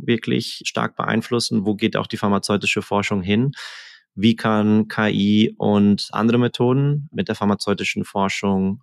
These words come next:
oder bei der helfen und sie weiterentwickeln? Und was ist so der nächste Schritt für die Wissenschaft? Und das hat mich dahin gezogen. Also Novartis und wie eigentlich jedes Pharmaunternehmen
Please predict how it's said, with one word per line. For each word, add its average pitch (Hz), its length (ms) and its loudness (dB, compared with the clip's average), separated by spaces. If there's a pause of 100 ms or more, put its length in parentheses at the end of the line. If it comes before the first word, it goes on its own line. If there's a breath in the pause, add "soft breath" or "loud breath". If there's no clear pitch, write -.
oder 95 220 -4
bei 98 160 -2
der 92 340 -2
helfen 120 480 -2
und - 260 -2
sie - 120 -10
weiterentwickeln? 120 720 -2 (440 loud breath)
Und 110 140 2
was 110 160 0
ist 113 60 -6
so 117 100 2
der 110 100 4
nächste 107 300 2
Schritt 95 400 -2 (600 loud breath)
für 104 100 -6
die 185 140 0
Wissenschaft? - 680 -2
Und 101 220 -2
das 113 120 0
hat 120 140 0
mich - 500 0 (120)
dahin 104 260 4
gezogen. 98 540 -2
Also 104 160 0
Novartis 117 760 2
und 104 280 0
wie 98 220 0
eigentlich 98 300 -2
jedes 101 240 -4
Pharmaunternehmen 107 920 0